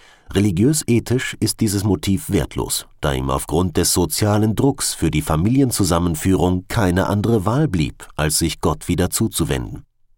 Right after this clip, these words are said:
Er zeigt dadurch, dass er in Wahrheit die Familie über Gott stellt. Er hat die Freundschaft mit Jehova lediglich in Kauf genommen,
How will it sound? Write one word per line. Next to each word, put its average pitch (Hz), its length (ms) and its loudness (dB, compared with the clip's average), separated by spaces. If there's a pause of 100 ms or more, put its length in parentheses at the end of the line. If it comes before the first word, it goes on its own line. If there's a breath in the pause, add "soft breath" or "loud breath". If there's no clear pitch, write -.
(500 soft breath)
Er 101 120 2
zeigt 151 320 0
dadurch, 98 600 2
dass 95 180 0
er 98 60 0
in 92 200 0
Wahrheit 117 500 0 (140)
die 110 100 2
Familie 117 720 2
über 110 260 0
Gott 101 240 -2
stellt. - 360 -6 (640 soft breath)
Er 95 120 0
hat 104 160 0
die 117 80 2
Freundschaft 131 580 0
mit 95 180 0
Jehova 101 540 2 (100)
lediglich 92 680 0
in 110 180 0
Kauf 143 320 0
genommen, 73 460 0